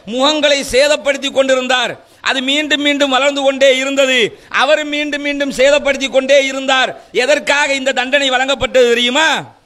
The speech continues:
அந்த மனிதன் உலகத்திலே வாழுகிற காலத்திலே ஒரு பாவத்தை செய்திருந்தான். அது என்ன பாவம் என்று சொன்னால், ஒரு பொய்யான செய்தியை பரப்புவான்.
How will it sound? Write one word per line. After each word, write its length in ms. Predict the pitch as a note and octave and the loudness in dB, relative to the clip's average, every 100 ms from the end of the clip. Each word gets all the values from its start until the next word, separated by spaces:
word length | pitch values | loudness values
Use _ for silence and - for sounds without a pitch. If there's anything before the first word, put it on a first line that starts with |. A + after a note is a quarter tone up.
| _ _ _ _ _ _ | _ _ _ _ _ _
அந்த 280 | - G#3+ G3+ | -6 -2 0
மனிதன் 600 | G3+ A3 G3+ A#3 C#4+ A#3+ _ _ _ _ _ | 0 2 0 0 -4 -10 _ _ _ _ _
உலகத்திலே 600 | - C4 D4+ D4 A#3+ C#4+ | -6 0 2 2 0 0
வாழுகிற 500 | C4+ A#3 C4+ C#4 C4 | 0 0 0 0 0
காலத்திலே 720 | A#3 A#3 F3+ G#3 G#3 C#4+ D4 - - _ _ - | 0 -2 -2 0 2 2 2 -4 -16 _ _ 0
ஒரு 220 | B3+ B3+ | 0 2
பாவத்தை 600 | B3+ C4 D4+ D#4 D4+ D4 | 0 2 2 0 -2 -4
செய்திருந்தான். 720 | B3 B3+ B3 A#3 G#3+ F3 D3+ - _ _ _ _ _ | -2 -2 -2 -2 -2 -4 -6 -16 _ _ _ _ _
அது 220 | G#3+ C4+ C4 | -4 -2 0
என்ன 260 | C4+ D#4+ | 0 0
பாவம் 340 | C#4 C4+ C#4 C4 | 0 2 0 -2
என்று 180 | B3 | -4
சொன்னால், 680 | G#3+ A3 G3 G#3 A#3+ C4+ B3+ - _ _ _ _ _ | -4 -4 0 2 2 2 -2 -6 _ _ _ _ _
ஒரு 240 | B3+ C4+ | 2 2
பொய்யான 600 | G#3 C4 C#4+ D#4 D#4+ D4+ | 2 2 2 0 0 -2
செய்தியை 560 | - C4+ D4 C#4+ C4+ D4+ | 0 0 2 2 2 0
பரப்புவான். 840 | C4 B3+ C4+ A#3+ A3+ A3 A#3 G#3+ | 0 -2 -2 -2 0 0 -2 -4